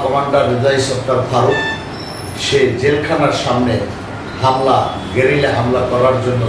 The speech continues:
দায়িত্ব দিয়েছিলেন। সেই দায়িত্ব আমি সফলভাবে পালন করেছি এবং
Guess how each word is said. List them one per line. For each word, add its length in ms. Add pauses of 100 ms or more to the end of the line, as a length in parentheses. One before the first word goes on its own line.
দায়িত্ব 500
দিয়েছিলেন। 480 (600)
সেই 200
দায়িত্ব 440
আমি 300 (420)
সফলভাবে 680
পালন 260 (100)
করেছি 400 (420)
এবং 420